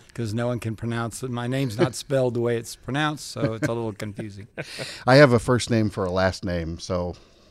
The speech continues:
Speaker 2: so I get used to being called all sorts of things. <laughs> Um, <clears throat> well, let's, uh, let's get a little bit of your history before we dive into the, uh, the Aero Club and the chapter and all that. Mike, how do, how was your first introduction to aviation?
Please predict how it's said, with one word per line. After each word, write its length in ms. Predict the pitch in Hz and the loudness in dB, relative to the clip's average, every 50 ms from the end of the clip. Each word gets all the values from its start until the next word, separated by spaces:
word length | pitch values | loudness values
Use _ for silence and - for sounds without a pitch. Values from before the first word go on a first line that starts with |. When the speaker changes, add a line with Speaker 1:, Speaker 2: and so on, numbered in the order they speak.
| - - 113 - - 131 - | -20 -20 -20 -20 -20 -16 -6
Speaker 2:
so 100 | - 117 | 0 0
I 80 | 113 | 2
get 160 | 110 113 107 | 2 2 0
used 160 | 95 90 - - | 0 -2 -4 -8
to 60 | 90 | -8
being 160 | 90 92 82 | -10 -10 -10
called 240 | 85 90 85 80 85 | -10 -12 -10 -8 -8
all 100 | 87 82 | -10 -10
sorts 240 | - 95 90 - - | -8 -10 -12 -10 -12
of 80 | 78 - | -14 -14
things. 280 | 90 82 80 80 - - | -14 -14 -14 -14 -10 -10
<laughs> 40 | 330 - - - 180 - - - - - - - - | -10 -10 -8 -10 -10 -10 -8 -12 -12 -12 -14 -8 -2
Um, 280 | 117 107 101 98 - _ _ | 0 2 2 0 -2 _ _
<clears throat> 60 | - | -2
well, 280 | - 170 139 127 104 - - - _ - - - - - 151 | 0 0 2 0 0 -2 -8 -20 _ -20 -20 -12 -2 4 4
let's, 240 | 180 196 - - - | 4 4 4 0 2
uh, 320 | 190 170 165 156 156 160 127 | 4 4 4 4 2 0 -2
let's 220 | 156 165 160 - | -4 -4 -4 -2
get 140 | - 214 185 | -4 -4 -2
a 20 | 180 | 0
little 140 | 175 156 | 0 0
bit 80 | 151 151 | 2 0
of 100 | 139 123 | 0 2
your 140 | 131 139 123 | 2 0 0
history 320 | 117 113 - - 101 87 | 0 -2 -4 -2 -4 -4
before 220 | 85 85 80 104 95 | -4 -4 -6 -4 -4
we 100 | 95 90 | -4 -2
dive 260 | 90 92 92 87 90 | -2 -2 -2 0 -2
into 340 | 95 85 80 - 95 87 85 | -4 -6 -6 -6 -8 -8 -6
the, 300 | 80 87 82 85 82 87 | -6 -8 -8 -6 -6 -8
uh, 60 | 87 | -8
the 100 | 85 87 | -8 -8
Aero 240 | 90 92 95 101 98 | -8 -6 -8 -8 -8
Club 260 | - 95 87 82 80 | -6 -6 -6 -6 -6
and 120 | 82 78 | -6 -8
the 40 | 82 | -8
chapter 440 | - - - 92 87 - - 92 85 | -8 -6 -6 -6 -6 -6 -8 -8 -6
and 80 | 85 | -6
all 160 | 85 82 85 80 | -6 -6 -6 -6
that. 200 | 87 82 - - | -6 -6 -6 -6
Mike, 300 | 92 90 85 - - - | -8 -8 -8 -8 -12 -10
how 120 | - 113 117 | -6 -4 -2
do, 340 | 120 117 110 107 101 110 98 | -2 -2 -4 -6 -8 -10 -10
how 100 | 101 110 | -10 -8
was 240 | 117 127 135 123 107 | -6 -4 -6 -4 -2
your 100 | 135 139 | -4 -4
first 320 | - - 104 90 - - 95 | -2 -2 -2 -2 -2 -4 -8
introduction 460 | 85 80 92 85 85 85 - - 85 | -8 -6 -6 -6 -8 -8 -8 -8 -8
to 80 | 80 | -8
aviation? 640 | 87 87 82 82 82 85 80 - - - 85 82 | -6 -6 -6 -8 -8 -8 -10 -12 -14 -16 -16 -16